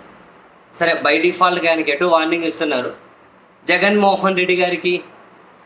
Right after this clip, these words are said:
జగన్మోహన్ రెడ్డి గారికి, ఆ, మద్దతిస్తున్న వాళ్లకు, కొందరు YouTube-లోను, సోషల్ మీడియా వేదికగాను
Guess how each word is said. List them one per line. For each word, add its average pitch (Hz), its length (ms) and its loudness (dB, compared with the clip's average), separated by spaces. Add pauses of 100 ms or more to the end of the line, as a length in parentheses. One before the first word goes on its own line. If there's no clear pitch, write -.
(560)
జగన్మోహన్ 196 680 2
రెడ్డి 180 260 0
గారికి, 175 520 -2 (320)
ఆ, 143 80 4
మద్దతిస్తున్న 185 680 0
వాళ్లకు, 170 560 -2 (800)
కొందరు 190 240 2
YouTube-లోను, 190 680 0
సోషల్ 190 380 -2
మీడియా 185 300 0
వేదికగాను 170 680 0